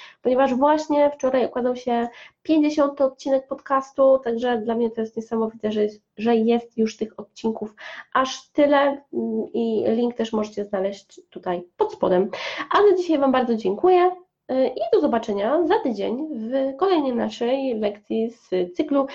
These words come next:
Gramatyka nie gryzie. Dziękuję bardzo, trzymajcie się ciepło, cześć!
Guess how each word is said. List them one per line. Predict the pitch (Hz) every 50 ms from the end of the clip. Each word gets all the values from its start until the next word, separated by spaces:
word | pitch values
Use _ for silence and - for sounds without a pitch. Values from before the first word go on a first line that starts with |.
| - - 285 - -
Gramatyka | 196 190 254 339 392 381 320 294 302 285 285 262 269 277 285 294 - _ -
nie | 494 330
gryzie. | 233 214 214 220 202 214 214 226 262 262
Dziękuję | - 285 294 294 311 311 294 240
bardzo, | 214 214 - - - 202 214
trzymajcie | 214 - 320 339 320 285 - - -
się | - -
ciepło, | - 214 202 202 - 180 175 180 175 - _
cześć! | _ - 311 - 220 226 - - _